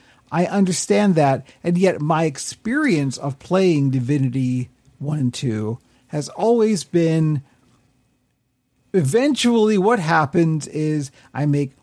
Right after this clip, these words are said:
one wrong move, or somebody steps one step too far in the wrong direction, and literally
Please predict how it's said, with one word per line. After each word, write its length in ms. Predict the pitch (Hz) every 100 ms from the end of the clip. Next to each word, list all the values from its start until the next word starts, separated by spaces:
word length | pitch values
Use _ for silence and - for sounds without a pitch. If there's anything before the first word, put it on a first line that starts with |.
| -
one 800 | 131 117 131 214 269 277 247 165
wrong 420 | 175 220 254 240
move, 420 | 208 185 165 165
or 200 | 139 139
somebody 420 | 135 175 190 208 214
steps 600 | - - 208 202 - - -
one 400 | 147 135 214 247
step 400 | - 220 208 -
too 180 | 226
far 400 | 233 247 208 190
in 60 | 190
the 100 | 160
wrong 240 | 160 202
direction, 640 | 233 208 180 170 190 180 175 _ _
and 300 | 170 190 185
literally 1120 | 156 196 285 381 359 320 277 269 262 254 247